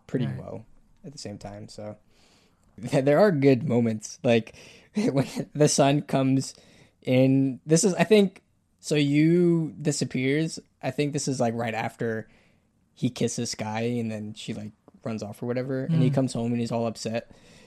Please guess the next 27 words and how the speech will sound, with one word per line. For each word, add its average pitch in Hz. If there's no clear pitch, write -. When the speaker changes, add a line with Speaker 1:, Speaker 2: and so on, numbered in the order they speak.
Speaker 1:
And 131
the 120
dad's, 117
<laughs> 175
he's, 165
like, 175
playing 139
the 135
sad 127
piano 123
piece. 143
Speaker 2:
Yeah. 147
Speaker 1:
<laughs> -
And 160
dad's 131
like, 120
"Can -
you 127
stop 117
playing 117
that? 127
<laughs> -
You're 156
gonna 143
make 135
me 131
cry." 120